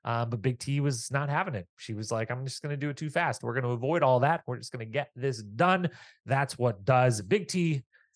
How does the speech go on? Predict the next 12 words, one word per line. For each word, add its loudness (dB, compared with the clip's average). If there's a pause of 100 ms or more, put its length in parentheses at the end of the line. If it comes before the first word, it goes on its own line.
(320)
well, 4
first 4
Jessica 2
goes 2
home. 2 (580)
I'm -2
curious 0
when 4
her 6
and 0
Devin 2
met 2